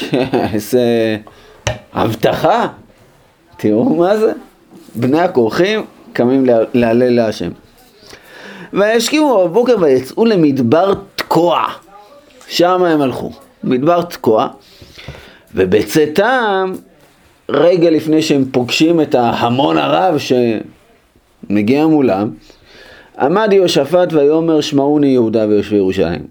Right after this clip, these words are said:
האמינו באדוני אלוהיכם ותאמנו. האמינו בנביאיו והצליחו." כן, אנחנו לא הולכים עכשיו, אה, למלחמה.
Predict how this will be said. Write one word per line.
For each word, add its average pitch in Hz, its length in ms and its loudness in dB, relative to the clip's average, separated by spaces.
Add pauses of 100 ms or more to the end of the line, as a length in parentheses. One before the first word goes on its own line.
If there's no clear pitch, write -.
(160)
האמינו 185 1080 2
באדוני 156 800 2
אלוהיכם 160 680 0 (600)
ותאמנו. 113 560 0 (840)
האמינו 190 640 2
בנביאיו 262 760 0 (580)
והצליחו." 120 600 0 (1000)
כן, - 220 -4
אנחנו - 560 -4
לא 151 120 2
הולכים 175 340 0
עכשיו, 170 400 0
אה, 160 240 0
למלחמה. 160 640 -2